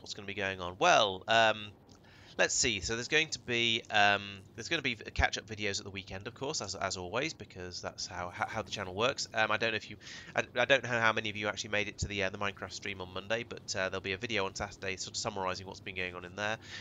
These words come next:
And I got some automation done in that, which is quite nice. Um, I know that, um, a lot of the, uh, the Factorio was originally, um, based on some of the sort of, some of the Minecra-, uh, more automated Minecraft mods. Or li-, based on is too strong a word, actually. Was inspired by is probably a better way to put it.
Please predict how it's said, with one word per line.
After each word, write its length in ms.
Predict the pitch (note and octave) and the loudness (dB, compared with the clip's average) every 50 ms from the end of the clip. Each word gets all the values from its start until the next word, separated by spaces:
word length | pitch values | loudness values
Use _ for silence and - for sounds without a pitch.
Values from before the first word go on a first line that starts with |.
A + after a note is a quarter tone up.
| - - | -4 2
And 80 | - | 4
I 40 | A#3 | 4
got 140 | A#3 F#3 D#3+ | 4 2 0
some 120 | - D#3+ | -4 -2
automation 420 | C3+ B2 - C#3+ E3 E3 - - A2+ | -2 -4 -2 -2 -2 -2 -2 -2 -4
done 120 | G2+ F#2 F2+ | -4 -6 -6
in 100 | F2 E2+ | -4 -4
that, 140 | F2 - | -6 -6
which 100 | - - | -4 -6
is 80 | - - | -6 -4
quite 200 | - G2 F2+ - | -4 -6 -6 -6
nice. 280 | F2+ F2+ F2+ - - F#2+ | -8 -10 -10 -10 -10 -8
Um, 180 | G2 G#2 G#2 G#2 - - - - - - - - | -8 -8 -10 -12 -14 -16 -16 -16 -14 -12 0 4
I 100 | B2+ C3+ | 4 6
know 320 | C3+ C#3 C3+ C3+ C3 B2 | 8 8 8 8 6 4
that, 180 | A#2 A2 - - | 2 0 0 2
um, 240 | A2 G#2+ G#2+ G#2 G#2 - - - | 2 2 2 0 -4 -12 -10 -6
a 40 | B2+ | -2
lot 220 | B2 B2+ - - - | -2 -2 -2 -2 -4
of 80 | - | -6
the, 320 | - A2 G#2 G2+ G#2 G#2+ - - - - A2 | -6 -8 -6 -6 -6 -8 -10 -12 -10 -2 2
uh, 180 | A#2 A2+ A2 | 4 4 4
the 100 | A2 B2 A#2+ | 2 -2 -2
Factorio 500 | - D3 - - - C#3 B2 A#2 G#2+ G#2+ | -2 -2 -2 0 -2 0 2 2 2 2
was 120 | G#2+ G#2 | 0 -2
originally, 580 | A2 G#2+ A2 G#2 G#2+ G#2 G2+ G2 G2 G2 G2 - | -6 -8 -8 -10 -8 -8 -8 -6 -4 -2 0 0
um, 260 | G2+ G2 F#2+ F#2+ F#2+ F#2 - | 2 2 2 2 0 2 4
based 260 | A2 A2+ G#2+ - - | 4 4 4 2 -2
on 80 | G2 F#2 | -6 -8
some 120 | - G#2 F#2+ | -8 -10 -8
of 60 | F2+ | -10
the 40 | F#2 | -12
sort 140 | G2+ G2+ - | -12 -12 -12
of, 100 | - - | -12 -10
some 200 | - - A#2+ G#2+ | -8 -6 -6 -6
of 60 | G2 | -6
the 60 | F#2+ | -2
Minecra-, 480 | G2 G2 G2 F#2+ - - - A#2 A2+ A2+ | 0 0 0 0 -2 -10 -12 -8 -2 0
uh, 160 | A2+ G2+ G2 | 2 2 2
more 280 | G2+ G2+ G2 G2 G2 | 2 0 -2 -2 -2
automated 500 | G2 G2+ G2 - G#2+ G2+ F#2+ F#2 - F#2+ | -2 -4 -6 -4 -4 -4 -4 -4 -6 -4
Minecraft 440 | G2 G2 G2 F#2+ - - F#2 F#2 - F#2+ | -4 -2 -2 -2 -4 -6 -8 -8 -10 -10
mods. 340 | F#2 F2+ F#2 - - - - - - - - - - - - - - | -10 -10 -8 -8 -8 -10 -10 -12 -12 -12 -12 -12 -14 -16 -18 -6 2
Or 120 | - D3 D3 | 4 6 6
li-, 140 | D#3 D#3+ C3 C3 - | 6 2 -2 8 10
based 300 | D#3+ D#3+ D#3 - - B2+ | 10 10 10 8 4 2
on 120 | G#2+ G#2+ | 2 2
is 100 | G#2 - | 2 0
too 120 | - A#2+ G#2 | 0 -2 -2
strong 220 | - B2 G#2 G2+ | -2 -2 -2 0
a 40 | G2+ | 2
word, 200 | G2 F#2+ F2+ F2 | 4 4 4 2
actually. 220 | F2 - - G#2+ | 0 -4 -6 -6
Was 100 | A#2 B2 | -4 -4
inspired 580 | C#3 C3 - - - D#3 C3 A#2 G2+ F#2+ F2+ F2 | -2 0 0 0 0 2 4 4 4 4 2 -2
by 200 | F2+ E2 E2 F2 | -6 -8 -6 -8
is 120 | F2+ - | -8 -10
probably 200 | - G#2 F#2+ F#2+ | -10 -8 -8 -6
a 40 | F2+ | -6
better 220 | F#2 F2+ - - | -6 -8 -8 -8
way 80 | F#2+ F#2 | -10 -10
to 100 | - - | -10 -12
put 200 | - - F#2 - | -16 -14 -12 -12
it. 140 | - - G1+ | -10 -10 -12